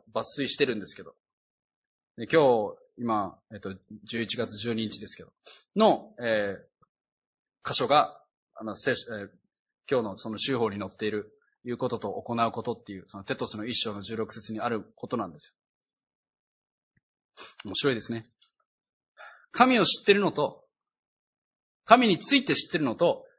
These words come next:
神を知ってるのとでは全く違います。神について知識で知ってても、神を本当に知らなければ、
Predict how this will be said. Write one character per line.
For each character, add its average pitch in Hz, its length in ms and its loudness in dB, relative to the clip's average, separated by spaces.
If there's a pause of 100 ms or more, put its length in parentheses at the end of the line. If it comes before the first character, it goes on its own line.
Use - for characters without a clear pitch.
(320)
神 226 300 4
を 165 140 4
知 - 140 0
っ - 40 -20
て 151 80 -2
る 143 60 -4
の 139 80 -6
と 110 140 -6
で 113 100 -6
は 101 300 -6
全 110 260 -10
く 143 80 -8
違 - 180 -6 (100)
い - 20 -14
ま 95 120 -16
す。 - 220 -20 (880)
神 262 220 6
に 226 120 6
つ - 140 2
い 240 80 4
て 185 120 6
知 240 200 0
識 214 220 4
で 143 80 4
知 - 120 0
っ - 40 -8
て 156 80 0
て 123 100 -4
も、 165 360 4 (1500)
神 247 300 6
を 214 100 6
本 214 260 -2
当 233 100 6
に 226 80 4
知 - 160 2
ら 208 100 6
な 214 120 6
け 156 100 2
れ 113 80 0
ば、 104 200 -8